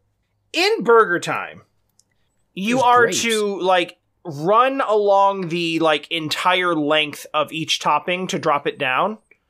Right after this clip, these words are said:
Speaker 2: Yeah.
Speaker 1: Super Burger Time appears to have foregone that in favor of jump on top of it several times at an-, in, like, in any location.
Speaker 2: Yep.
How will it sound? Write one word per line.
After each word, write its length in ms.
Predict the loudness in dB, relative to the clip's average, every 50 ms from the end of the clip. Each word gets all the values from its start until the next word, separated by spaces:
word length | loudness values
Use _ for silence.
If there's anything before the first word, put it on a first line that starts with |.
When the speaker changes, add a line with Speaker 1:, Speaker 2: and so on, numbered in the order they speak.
| _ _
Speaker 2:
Yeah. 260 | -12 -12 -12 -12 -14 -20 _ _ _ _ _ _ -8
Speaker 1:
Super 320 | -4 -2 0 0 0 0
Burger 280 | 2 2 2 2 2 2
Time 260 | 2 2 2 2 2
appears 480 | -2 -4 -4 -2 -2 0 0 0 0 -2
to 140 | -2 -4 0
have 240 | 2 0 0 0 -2
foregone 600 | -2 0 0 0 0 0 2 2 2 2 0 0
that 320 | -2 0 0 0 -2 -4 -6 _ _ _ _ _ _ _ _ _ _ _ _ _ _ _
in 200 | -4 -2 -2 -4
favor 540 | -4 -2 0 0 0 0 0 0 -2 0 2
of 420 | 2 2 4 2 0 -2 -4 -12 -16 -12
jump 380 | -6 -4 0 0 0 0 0 -2 -2
on 200 | -2 -2 -2 -2
top 320 | -4 0 0 0 2 2
of 140 | 0 0 0
it 200 | -2 -2 -2 -6
several 420 | -4 0 0 0 0 0 -2 -2 -2
times 680 | -4 -4 -4 -4 -6 -8 -10 -10 -8 -8 -8 -8 -12 _ _ _ _ _
at 160 | -2 0 2
an-, 160 | 0 0 -2 -2
in, 140 | -6 -4 0
like, 240 | 0 0 0 0 -2
in 120 | -6 -4 -2
any 280 | -2 -2 0 0 0
location. 680 | 0 0 -2 -2 -4 -8 -8 -6 -8 -10 -10 -12 -14 -20 _ _ _ _ _ _ _ _ _ _ _ _ _ _ _ _ _ _ _ _ _ _ _ _ _ _ _ _ _ _ _ _ _ _
Speaker 2:
Yep. 460 | -18 -16 -12 -8 -6 -6 -6 -8 _